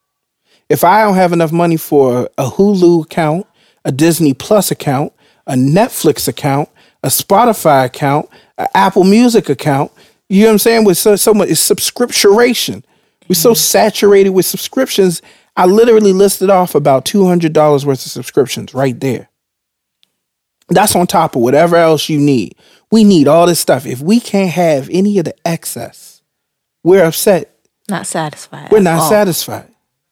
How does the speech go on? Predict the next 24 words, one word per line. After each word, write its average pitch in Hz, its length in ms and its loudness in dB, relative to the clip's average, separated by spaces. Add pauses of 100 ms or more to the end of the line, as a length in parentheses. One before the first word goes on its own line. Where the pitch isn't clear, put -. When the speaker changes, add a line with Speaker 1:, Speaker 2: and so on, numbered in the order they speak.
(520)
Speaker 1:
You 185 80 2
know 196 60 4
what 202 40 4
I'm 180 60 2
saying? 214 320 -2 (160)
Speaker 2:
Yeah. 156 360 -14
Speaker 1:
It's, - 240 0
it's 185 160 0 (100)
hard 214 480 0
for - 140 -8
people 190 340 -4
to 175 160 2
understand 170 760 -2 (380)
that 147 120 -2
the 143 80 2
reality 156 640 2
is, 131 360 -6 (300)
is 143 160 -4
that 143 420 -2
God 196 440 2
wants 165 460 -4
us 151 400 -2 (380)
to 120 520 -4
prosper, 175 840 -4